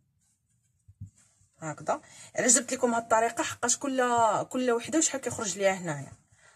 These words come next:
كل حنايا اللي عندكم هنايا كتحطوه هنايا. صافي البنات غادي ندي هاد، هاد الخط هذا بهاد الشكل هذا لهنايا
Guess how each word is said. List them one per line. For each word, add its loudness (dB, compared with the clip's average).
كل 2
حنايا -2
اللي 0
عندكم 0
هنايا 2
كتحطوه -2
هنايا. -6
صافي 2
البنات 2
غادي -4
ندي -4
هاد، 0
هاد 4
الخط -8
هذا 2
بهاد -8
الشكل -2
هذا -4
لهنايا -6